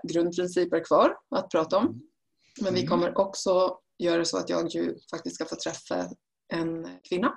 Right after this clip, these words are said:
Speaker 1: som har gått tillsammans med före detta partner tillsammans i, i parprocess med er. Dessutom så är vi väl i riktningen att jag också ska få träffa ett par som har gått också parprocessen och valt att fortsätta. Så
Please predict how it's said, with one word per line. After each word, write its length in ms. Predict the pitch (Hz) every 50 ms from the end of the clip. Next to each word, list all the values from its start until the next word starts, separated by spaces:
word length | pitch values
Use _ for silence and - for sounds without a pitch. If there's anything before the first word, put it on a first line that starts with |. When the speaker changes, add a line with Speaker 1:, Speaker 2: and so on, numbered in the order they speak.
| - _ - - - - - - - _ _
Speaker 1:
som 540 | - - - 190 170 170 170 165 165 160 170 - -
har 420 | - 180 175 170 165 160 160 156
gått 200 | - 214 269 -
tillsammans 400 | - 240 233 240 226 214 214 -
med 240 | - 175 170 170 - -
före 120 | - 185 175
detta 260 | 165 170 - - -
partner 360 | - - 165 - - 254 330 - _ _
tillsammans 560 | - 214 - 214 202 202 196 196 202 - -
i, 280 | 196 196 190 185 175 - -
i 60 | -
parprocess 520 | - 180 170 170 - 180 - - - - - - _ _ _
med 140 | 190 185 -
er. 160 | 185 220 294 - _ _ _ _ _ _
Dessutom 540 | - 226 277 - - 202 202 - 226 320 330 - _ _ _ _
så 360 | _ - - 208 202 196 190 - - _ _ _ _ 185
är 100 | 180 180
vi 200 | 202 240 285 302
väl 240 | 254 262 254 254
i 100 | 247 254
riktningen 440 | 247 247 247 - 247 240 247 247 262
att 160 | - 247 -
jag 100 | - -
också 160 | - - - -
ska 160 | - - 202
få 140 | - - 190
träffa 260 | - 214 214 - -
ett 200 | 269 269 - _ -
par 240 | - - - - - - _ _
som 600 | _ - - - 180 170 160 160 160 - - - - -
har 380 | - - - - - 165 160 - -
gått 300 | - 208 240 - - - -
också 260 | - - - - - - - - _ -
parprocessen 600 | 175 180 - - 185 - 143 - - - 170 165
och 60 | 165
valt 180 | 165 170 160 156
att 140 | - - -
fortsätta. 440 | - - 170 175 - - - - - _ _ _ _
Så 640 | - - - - - - 185 180 170 170 165 160